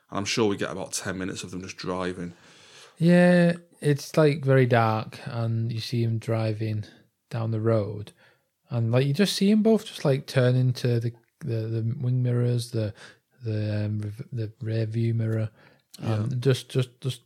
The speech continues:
Speaker 2: keep looking right. And it's silent for the most part until I think she's, Carrie says something.
Speaker 1: Yeah, the one exchange that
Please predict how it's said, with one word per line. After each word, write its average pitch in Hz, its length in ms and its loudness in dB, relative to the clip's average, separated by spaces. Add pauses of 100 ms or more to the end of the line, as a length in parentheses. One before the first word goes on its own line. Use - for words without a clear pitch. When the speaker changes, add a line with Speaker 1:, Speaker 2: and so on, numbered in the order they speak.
(180)
Speaker 2:
keep - 320 -4
looking 135 300 0
right. 135 180 2
And 151 100 6
it's 160 140 2
silent 151 500 2
for - 60 -20
the 131 60 6
most 131 240 4
part 104 280 -2
until 113 460 0
I - 60 -6
think - 640 -4
she's, - 460 -6
Carrie 131 280 0
says 151 280 -4
something. 160 480 -2 (840)
Speaker 1:
Yeah, 113 200 -2
the 110 80 0
one 120 160 4
exchange 110 640 0
that 95 260 -2